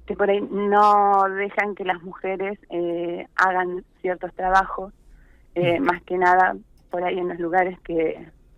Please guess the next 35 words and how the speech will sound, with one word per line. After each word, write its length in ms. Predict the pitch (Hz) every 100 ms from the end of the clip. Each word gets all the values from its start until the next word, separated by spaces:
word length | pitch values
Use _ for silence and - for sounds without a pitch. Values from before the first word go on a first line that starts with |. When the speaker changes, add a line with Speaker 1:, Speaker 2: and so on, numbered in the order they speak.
| _ _ -
Speaker 1:
que 80 | 170
siempre 320 | 175 175 185
fueron 520 | 190 214 196 190 202 208 _ -
para 220 | 175 170
los 120 | 170
varones. 440 | 175 170 165 160 - _ _ _ -
Speaker 2:
Por 160 | 151
ejemplo. 400 | 139 170 175 185
Speaker 1:
En 60 | 240
este 60 | 165
caso, 320 | 180 180 185
el 340 | 180 170 165 -
cen 220 | 190 190
en 100 | 180
particular, 800 | 175 180 190 - 214 220 220 - -
yo 100 | 190
fui 180 | - 196
la 100 | 185
primera 420 | 175 180 185 185 185
mujer 500 | 185 - 214 214 220 _ _ _ _
que 100 | 175
se 140 | - -
subió 260 | 180 185 180
arriba 280 | 185 185
de 60 | 185
una 140 | 190
ambulancia 600 | 185 185 190 196 202 202 -
siendo 240 | 175 175
enfermera. 600 | 180 - 165 175 147 143 -
Había 340 | 151 151 185
médicas, 640 | 202 240 220 185 - 196 214 _ -
pero 140 | 151
no 100 | 170
había 260 | 170 170 165
enfermeras. 600 | 160 - 170 156 -